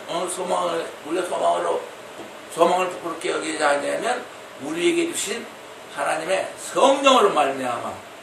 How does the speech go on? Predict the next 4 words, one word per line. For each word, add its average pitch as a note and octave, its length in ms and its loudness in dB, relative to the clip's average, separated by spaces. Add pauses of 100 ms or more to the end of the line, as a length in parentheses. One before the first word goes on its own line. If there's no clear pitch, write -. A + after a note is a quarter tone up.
(220)
하나님의 E3+ 460 2
사랑이 A3+ 500 10 (1900)
우리 B2 240 0
안에 B2 320 -2